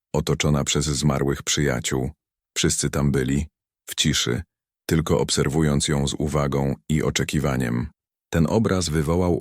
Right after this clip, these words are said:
u Junga wrażenie, że być może po drugiej stronie rzeczywiście istnieje niewidzialna publiczność, obserwująca nasze przejście przez życie.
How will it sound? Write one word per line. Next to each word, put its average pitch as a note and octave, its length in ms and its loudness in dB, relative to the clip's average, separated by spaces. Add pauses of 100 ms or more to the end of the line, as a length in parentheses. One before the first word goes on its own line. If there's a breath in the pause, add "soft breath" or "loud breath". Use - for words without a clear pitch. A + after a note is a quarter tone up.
u D#2 80 2
Junga D#2+ 380 2
wrażenie, D2 600 0
że C2+ 160 -2
być - 220 -2
może D2+ 300 2
po C#2+ 160 -2
drugiej C#2+ 360 0
stronie D2+ 420 2
rzeczywiście D2 580 0
istnieje C#2 680 0 (460)
niewidzialna D2+ 640 2
publiczność, D2 920 -2 (440)
obserwująca D#2 720 0
nasze C#2+ 260 0
przejście C#2 440 0
przez - 260 -2
życie. C#2+ 560 -2